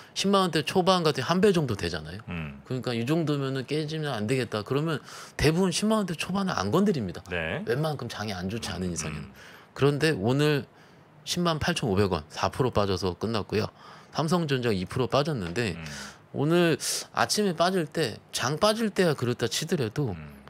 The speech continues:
Speaker 1: 그 오더컷 얘기가 좀 돌더라고요.
Speaker 2: 네.
Speaker 1: 그래서 오후에 좀 이런 실체라는 얘기가 좀 나왔는데
Speaker 2: 음.
Speaker 1: 오늘 반도체 업종의 주가 약세 같은 경우는
Speaker 2: 음.
Speaker 1: 미국 하이퍼스케일 업체의 서버 디램 오더컷, 그 주문 축소 얘기하는 거죠.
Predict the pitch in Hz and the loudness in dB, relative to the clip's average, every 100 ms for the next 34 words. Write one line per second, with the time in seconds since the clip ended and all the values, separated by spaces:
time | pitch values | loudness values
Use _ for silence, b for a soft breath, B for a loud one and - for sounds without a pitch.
0 | - - 98 127 226 - 185 110 101 95 | -14 -2 0 2 0 -2 -2 -2 -4 -6
1 | 101 92 98 92 95 82 - 71 90 82 | -8 -6 -4 -4 -4 -6 -6 -6 -4 -4
2 | 143 208 - 113 104 87 147 185 165 143 | -4 -8 -4 2 2 4 6 6 6 2
3 | 131 98 95 110 113 104 - 156 190 165 | 0 2 2 2 0 -2 -2 0 0 0
4 | 135 101 92 107 131 90 87 90 82 123 | 0 0 0 -2 -2 0 0 -2 -2 0
5 | 92 82 76 78 76 B B - 120 151 | 0 -4 -10 -12 -12 B B -6 0 0
6 | 143 131 160 143 117 - 151 - 110 139 | 2 2 4 4 4 2 -2 -2 2 4
7 | 101 92 - 156 139 123 104 95 90 135 | 4 2 2 4 2 0 -2 0 0 0
8 | 104 78 76 - 101 123 135 - 175 - | -2 -4 -12 -6 -2 2 2 2 -2 0
9 | 170 - 160 117 92 - 117 131 185 B | -4 0 2 2 0 0 2 2 0 B
10 | B B - 156 170 160 - 131 147 98 | B B 0 2 4 2 2 2 2 0
11 | - - - - - 151 170 151 151 95 | 0 -4 -6 -6 -2 0 0 -2 0 0
12 | 87 113 101 80 | -2 -4 -6 -8